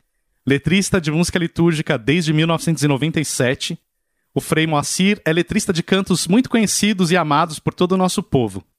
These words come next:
"Sede bendito, Senhor, para sempre", "Pela compaixão tocados", "Luz da luz", "Bendito és tu, ó Deus Criador", com o padre Ney Brasil,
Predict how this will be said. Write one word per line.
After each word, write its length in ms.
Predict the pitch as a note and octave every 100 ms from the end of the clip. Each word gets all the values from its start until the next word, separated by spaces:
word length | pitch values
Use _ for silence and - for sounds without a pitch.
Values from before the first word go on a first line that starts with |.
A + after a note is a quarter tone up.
| _ _ _
"Sede 300 | - - C#3
bendito, 500 | B2 C#3 C3 D3 -
Senhor, 380 | C#3+ - C3+ C3
para 200 | - A#2
sempre", 600 | - - E3 E3 - C#3 _ _ _ -
"Pela 180 | D3+
compaixão 460 | C#3+ D#3 C#3 C3 D3
tocados", 800 | B2+ - C#3+ E3 D#3 C3 B2+ -
"Luz 240 | C#3+ D#3+ C#3
da 100 | A#2+
luz", 540 | A2 F3 F3+ - - _ _ _
"Bendito 440 | - D#3 D#3+ E3
és 240 | C#3+ - -
tu, 220 | F#3+ G3
ó 100 | D3+
Deus 260 | C3 D3+ -
Criador", 560 | C#3+ A#2 B2 E3 E3+
com 320 | - D3 C3+
o 60 | B2
padre 420 | - B2+ B2+ B2
Ney 220 | A#2 C3
Brasil, 520 | B2 G#2 G2 C#3 F3